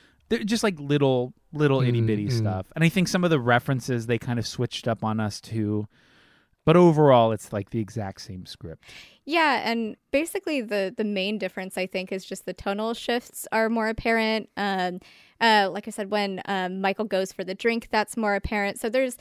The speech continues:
Speaker 3: these things that before were, um, just kind of existed in the film where they called much more attention to this, which I think was for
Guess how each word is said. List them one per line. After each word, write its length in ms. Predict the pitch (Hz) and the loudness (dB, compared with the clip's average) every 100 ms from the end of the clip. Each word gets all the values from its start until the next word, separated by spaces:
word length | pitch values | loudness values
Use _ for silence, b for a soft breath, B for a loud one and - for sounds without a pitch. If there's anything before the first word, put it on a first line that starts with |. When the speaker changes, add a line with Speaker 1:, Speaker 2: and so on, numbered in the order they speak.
| b b | b b
Speaker 3:
these 240 | - 269 254 | -2 -2 -2
things 480 | - 320 330 320 - | -2 -2 -2 -4 -2
that 240 | 220 - | -2 -2
before 540 | 233 214 220 214 214 | -4 -2 0 2 2
were, 440 | 214 214 202 190 185 | 0 -2 0 0 -2
um, 500 | 190 185 170 180 190 - 226 | -4 -4 -6 -8 -12 -12 -8
just 200 | 233 - | -6 -6
kind 200 | 240 233 | -6 -4
of 80 | |
existed 840 | 214 190 - 226 - 294 294 294 311 | -4 -6 -6 -6 -2 2 2 2 -2
in 100 | 269 | 0
the 100 | 277 | 0
film 360 | 277 285 294 302 | 0 0 0 0
where 180 | 254 208 | 2 2
they 120 | 202 | 0
called 460 | 196 220 214 202 190 | -2 -2 0 -2 -4
much 340 | 220 208 196 - | -6 -4 -4 -4
more 100 | 196 | -6
attention 500 | 180 196 196 - 233 | -6 -8 -6 -4 -4
to 140 | 247 | -2
this, 400 | 240 254 277 - - B B B | -2 -2 -4 -10 -18 B B B
which 260 | - 233 233 | -2 0 0
I 100 | 220 | -2
think 240 | 220 202 | -2 -4
was 280 | 208 190 - | -2 -2 -4
for 500 | - 208 190 185 | -4 0 0 0